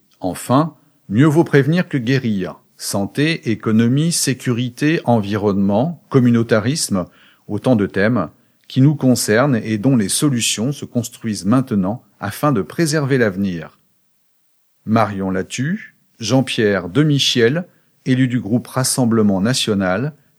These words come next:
R N tiret châtellerault at G M X point F R.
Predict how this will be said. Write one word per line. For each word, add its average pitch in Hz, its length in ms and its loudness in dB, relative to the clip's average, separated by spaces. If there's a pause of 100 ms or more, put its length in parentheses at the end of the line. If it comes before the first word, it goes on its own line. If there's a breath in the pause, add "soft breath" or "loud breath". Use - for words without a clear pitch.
(120)
R 113 180 2
N 127 320 0 (400)
tiret 104 400 -2
châtellerault 120 680 -2 (280)
at 113 240 0 (240)
G 120 300 2
M 113 180 6
X - 360 -2 (100)
point 131 260 2
F - 120 -8
R. 85 300 -8